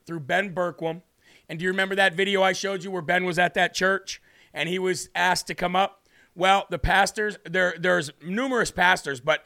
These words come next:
the pastor that I talked to today, um, I had a great conversation with him today. And not only are we going to donate the entirety of the money right to them, for the reason being that they've had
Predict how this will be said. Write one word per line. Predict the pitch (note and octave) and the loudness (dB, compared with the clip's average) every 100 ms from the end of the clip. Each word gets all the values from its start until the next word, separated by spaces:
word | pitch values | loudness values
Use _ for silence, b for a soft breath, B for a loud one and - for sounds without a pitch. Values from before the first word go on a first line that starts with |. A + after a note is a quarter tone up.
| b b | b b
the | - | -2
pastor | F#3+ G3+ - F#3+ | 2 2 0 -6
that | F3 | 0
I | F3 F#3+ | 2 2
talked | F#3 F3+ - | 2 -2 -2
to | F#3 | -12
today, | D3+ D3+ A#2+ F3+ F3 A#2 A#2 b b b b | -12 -14 0 4 4 2 -4 b b b b
um, | F3+ F#3+ F3+ F3 F3 E3+ | 4 6 6 4 2 0
I | F3+ | 0
had | F#3+ | 2
a | E3 | 0
great | C3 C3+ E3 G#3 - | -8 -6 0 0 2
conversation | G3 G3 F#3 G3 G3 G3 | 2 2 0 -2 -4 -4
with | F#3+ F3+ | -4 -4
him | E3+ | -4
today. | E3 D#3+ E3+ F#3 A3+ _ B B B | -8 -2 0 0 -2 _ B B B
And | F#3 | -2
not | G3+ G3 F3 | 2 4 4
only | A3 A#3 A3+ | 0 0 0
are | A3 | 0
we | G#3 | -2
going | F3+ G#3 G#3+ | -4 -4 -4
to | G3 | -6
donate | F3 G#3 G#3 G#3+ G3+ | -4 -2 0 -2 -4
the | F#3+ | -8
entirety | F3+ F#3 G3+ G#3 G#3 | -4 2 4 4 0
of | G3 | -4
the | F3+ | -4
money | F3+ G3 F#3+ F#3+ b b | -2 -2 -2 -6 b b
right | C#3+ D#3+ G3 F#3+ | -4 4 4 2
to | F#3 | -6
them, | D3+ G3+ G3 C#3 D3+ _ _ b b b | 2 4 6 2 -4 _ _ b b b
for | G3+ | -4
the | G3 | -2
reason | F#3+ A#3+ B3 G#3+ G#3 | 0 0 0 -2 -4
being | G3+ A#3 G3+ F#3 F#3 b b | -2 0 0 -2 -8 b b
that | F3 A3 | -8 -2
they've | A3 G#3 | 0 2
had | G3+ G3 | 2 0